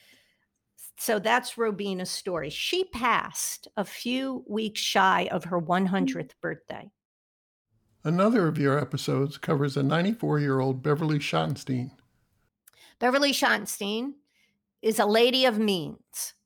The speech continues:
Speaker 1: but she's not financially sophisticated. Her husband earned the money thirty years ago. He was a part of the Schottenstein retail empire. And when I say empire, I mean empire, D S W shoes,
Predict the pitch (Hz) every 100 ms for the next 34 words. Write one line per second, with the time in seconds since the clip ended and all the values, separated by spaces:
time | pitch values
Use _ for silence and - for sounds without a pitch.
0 | _ - 214 214 226 208 220 208 240 -
1 | 254 240 226 - 208 190 - 196 196 -
2 | - - - - _ _ _ - - _
3 | - 247 214 - 381 381 156 147 - 196
4 | 175 180 175 170 160 185 - 240 262 233
5 | 214 208 202 185 180 170 165 165 - _
6 | - 254 233 214 208 - 202 185 - 185
7 | 175 - 240 214 - - - 190 185 170
8 | 262 277 262 226 - 196 202 190 180 170
9 | 165 - 185 190 190 202 - 233 202 208
10 | 202 160 160 151 170 _ _ _ - 202
11 | 185 185 180 175 170 160 147 151 233 220
12 | 214 214 185 175 175 - 202 170 156 151
13 | 147